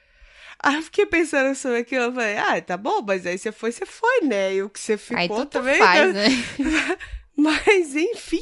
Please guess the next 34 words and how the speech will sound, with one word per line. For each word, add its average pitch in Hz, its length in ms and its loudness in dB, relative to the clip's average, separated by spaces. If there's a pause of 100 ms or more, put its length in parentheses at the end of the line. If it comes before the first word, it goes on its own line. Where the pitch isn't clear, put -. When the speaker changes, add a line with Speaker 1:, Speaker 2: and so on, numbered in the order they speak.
Speaker 1:
né? 226 300 4
E 240 160 2
é... 311 160 2 (340)
são - 180 2
extremos, 233 600 2
né? 202 240 -4 (100)
Né? 190 280 -4
A 170 60 -2
gente 202 200 -6
não, 233 240 -4
não 214 240 -6
dá 214 140 0
pra 294 180 -2
gente, 254 400 -8
tipo, - 320 -16
tacar 214 320 -6
o 247 40 -6
foda-se, 220 800 -8 (600)
é, 190 360 -4
nas 190 280 -6
coisas. 202 640 -6 (880)
Mas 285 460 2
é 277 60 0
legal 277 320 -4
também 285 280 -8
você 285 280 -10
refletir 294 520 -6
sobre 202 360 -8
isso. 156 420 -12 (100)
Speaker 2:
Sim. 185 280 -8
Speaker 1:
Em - 20 -8
relação 185 560 -6
à 370 60 -6
pandemia, 262 840 -6